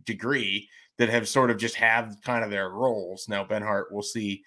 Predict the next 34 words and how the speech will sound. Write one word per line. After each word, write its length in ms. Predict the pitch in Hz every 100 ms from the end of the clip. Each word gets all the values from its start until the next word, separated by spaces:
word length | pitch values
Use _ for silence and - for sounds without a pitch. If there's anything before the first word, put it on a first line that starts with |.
| - _ -
what 160 | 110
it 100 | 104
looks 200 | 113 -
like 200 | 107 101
for 100 | 101
him. 320 | 104 127 110 104 - - 131
And 100 | 139
then 80 |
you've 120 | 160 127
got 120 | 120
a 120 | 104
bunch 240 | 117 151 143
of 60 |
those 220 | 107 98 95
guys 340 | 104 107 104
in 100 | 101
twenty 280 | - 113 104
nineteen 600 | 104 104 123 131 123 113
where 140 | 104
they're 160 | 101 104
still 220 | - 127
trying 240 | - 117
to 60 | 110
figure 280 | 117 113 110
out, 140 | 107
okay, 280 | 104 127 120
what 280 | 101 110 110
is 200 | 120 120
this 140 | -
player? 540 | - 95 80 82 76 -
Who 160 | 123 120
is 200 | 110 101
this 180 | 90 -
guy? 360 | 117 113 90